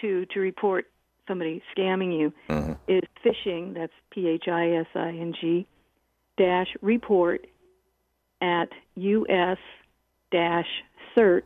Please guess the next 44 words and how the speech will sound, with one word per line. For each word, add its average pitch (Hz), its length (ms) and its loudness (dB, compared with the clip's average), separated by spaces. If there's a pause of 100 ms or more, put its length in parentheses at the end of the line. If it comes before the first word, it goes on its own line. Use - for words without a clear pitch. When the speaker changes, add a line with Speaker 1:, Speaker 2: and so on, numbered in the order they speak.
Speaker 1:
that's 170 240 -6 (140)
C 190 80 -2
E 196 280 -2
R 170 160 0
T, 175 400 -6 (600)
dot 185 340 2
gov. 180 380 2 (840)
Speaker 2:
Okay. 71 380 -2
Speaker 1:
And 175 400 0
Speaker 2:
Yeah, 107 120 12
I 107 40 8
Speaker 1:
if - 60 4
Speaker 2:
saw 151 160 8
Speaker 1:
you 131 80 8
Speaker 2:
that 110 140 8
Speaker 1:
get - 20 2
Speaker 2:
on, 95 280 0
on 101 220 0
one 101 140 4
of 85 60 -4
the 82 80 -2
sites. - 580 2
The, 80 480 0
only 95 240 2
there's 87 200 2
an 85 100 -4
H 95 260 2
in 82 80 -2
that, 78 200 -2
there's 92 240 2
two 147 200 6
H's 85 260 2
in 98 60 -10
that 76 140 -2
phishing, 73 520 -4 (120)
uh, 73 300 2
word, 69 400 0
but - 200 0
Speaker 1:
Yeah. 190 200 -2 (120)
Speaker 2:
yes. - 340 4 (180)
Yeah. - 240 6
Speaker 1:
P 185 60 -4
H 196 180 -6
I 180 400 0